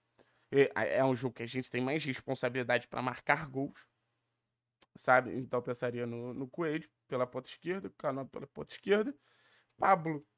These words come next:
artilheiro do Campeonato Paranaense, nada mais justo jogar a final, Vitor Roque jogar a decisão. Então, assim, rapaziada, elenco tem. E assim, não é que um jogue o outro, pode jogar o outro. Você pode ter, sei lá,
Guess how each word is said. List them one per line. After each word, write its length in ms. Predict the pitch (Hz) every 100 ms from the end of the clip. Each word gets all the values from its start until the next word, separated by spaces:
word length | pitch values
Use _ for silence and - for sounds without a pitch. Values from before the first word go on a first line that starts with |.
| _
artilheiro 440 | 151 - 160 147 143
do 80 |
Campeonato 440 | - 147 147 139 135
Paranaense, 500 | 135 135 135 131 -
nada 200 | 131 135
mais 200 | 143 131
justo 300 | 123 - 151
jogar 240 | 156 147
a 40 | 147
final, 400 | 202 170 147 - _ _
Vitor 380 | 156 180 202 175
Roque 300 | 135 135 _ _ _ _
jogar 280 | 151 156 135
a 20 |
decisão. 400 | 131 135 175 - - _ _ _ _ _ _ _ _ _ _ _ _ _ _ -
Então, 260 | 320 -
assim, 300 | 170 - 107 - _
rapaziada, 560 | - - 156 151 - _
elenco 460 | 180 180 151 165 -
tem. 180 | - - _ _ _ _ _ _ _ _
E 100 | 180
assim, 220 | 151 127
não 160 | 113 175
é 40 |
que 160 | - 233
um 160 | 196 - _ _ -
jogue 380 | 151 147 135
o 60 | 131
outro, 260 | 156 - -
pode 240 | - 180
jogar 220 | 196 185
o 60 | -
outro. 200 | 180 - _ _ _ _ _ _ _ -
Você 180 | 131
pode 280 | 123 127 117
ter, 140 | - 127
sei 140 | 131
lá, 120 | 113